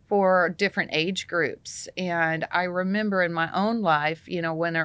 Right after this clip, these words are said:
whether I was going through a job change or going through a life change, those were some of the times when I really, uh,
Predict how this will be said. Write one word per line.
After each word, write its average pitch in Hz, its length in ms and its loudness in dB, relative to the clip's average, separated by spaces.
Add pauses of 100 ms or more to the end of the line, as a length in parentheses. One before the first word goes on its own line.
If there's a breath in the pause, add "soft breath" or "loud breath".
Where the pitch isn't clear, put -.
whether 175 340 2
I 170 220 6
was 165 280 -2
going 170 340 -6
through 165 320 0
a 160 80 -4
job 160 340 2
change 170 720 -4
or 151 120 -6
going 160 400 -6
through 160 300 -6
a 143 40 -8
life 151 340 0
change, 170 800 -6 (640 loud breath)
those 190 280 2
were 202 80 0
some 190 200 -2
of 175 60 -2
the 165 100 0
times 190 840 -2
when 165 360 -2
I - 100 -2
really, 175 540 -2 (480 loud breath)
uh, 156 360 0